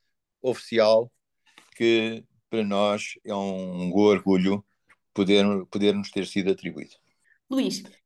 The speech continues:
Speaker 2: quer explicar-nos, para introduzirmos o tema, o que é isto de uma revista de ideias e cultura?
Speaker 1: As revistas são, em certo sentido, pela sua própria natureza, de ideias e cultura,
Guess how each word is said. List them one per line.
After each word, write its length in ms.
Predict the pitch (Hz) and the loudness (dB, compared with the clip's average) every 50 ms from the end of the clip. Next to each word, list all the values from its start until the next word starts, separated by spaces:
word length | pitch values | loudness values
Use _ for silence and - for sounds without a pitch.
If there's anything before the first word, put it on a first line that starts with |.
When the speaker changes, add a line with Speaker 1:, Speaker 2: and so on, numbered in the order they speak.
| _ | _
Speaker 2:
quer 60 | - 277 | -6 -6
explicar-nos, 640 | 277 - - 311 311 - 311 302 302 311 302 - | -6 -4 -4 -4 -2 -2 0 2 2 2 0 0
para 200 | - - 285 277 | -4 -6 -6 -4
introduzirmos 540 | 277 269 269 277 254 254 262 269 269 262 262 | -4 -4 -4 -4 -4 -2 -2 -2 -2 -2 -4
o 100 | 247 233 | -4 -6
tema, 280 | - 269 262 254 247 | -6 -6 -4 -6 -6
o 20 | 240 | -8
que 80 | - | -6
é 60 | 247 254 | -6 -4
isto 240 | 294 294 - - - | -4 -4 -6 -6 -8
de 60 | 254 | -8
uma 120 | 233 233 | -8 -8
revista 380 | 226 220 214 233 226 233 - 220 | -8 -10 -10 -12 -10 -8 -8 -8
de 80 | 208 220 | -6 -4
ideias 300 | 220 214 214 220 220 226 | -4 -4 -4 -4 -4 -6
e 80 | 220 | -6
cultura? 520 | 220 226 220 220 247 262 262 294 320 311 - _ _ _ - - - _ - | -6 -6 -6 -4 -4 -2 -2 -2 -2 -4 -8 _ _ _ -12 -12 -4 _ 4
Speaker 1:
As 160 | 165 175 160 | 4 4 4
revistas 720 | 160 156 156 170 180 180 180 - - 180 180 165 - - 180 _ _ _ _ _ _ _ _ - | 2 2 2 4 4 4 2 2 2 4 4 2 0 -4 -12 _ _ _ _ _ _ _ _ -14
são, 520 | - - - - 151 143 143 139 139 127 | -14 -4 0 2 4 4 4 4 2 2
em 100 | 117 117 | 0 -4
certo 320 | 113 - 123 117 110 110 - | -2 -2 0 -2 -2 -2 -6
sentido, 480 | - 120 110 110 107 - 123 117 117 | -6 -6 -6 -6 -8 -10 -10 -12 -6
pela 220 | - 113 110 107 104 | 0 2 2 2 2
sua 200 | - - 110 101 | 2 0 0 0
própria 360 | - - 104 98 92 - 107 104 | 0 2 2 2 2 0 -2 -2
natureza, 680 | 107 110 107 107 - - 110 117 123 127 127 127 117 | 0 -2 -2 -2 -4 -6 -4 -2 -2 -2 -4 -6 -8
de 100 | 110 107 104 | -8 -10 -8
ideias 420 | 98 98 110 113 113 110 104 101 | 0 2 4 4 4 2 -2 -6
e 60 | 107 - | -10 -16
cultura, 680 | - - - 117 110 - - 120 110 101 90 - | -12 -8 -8 -8 -6 -2 0 2 4 2 2 0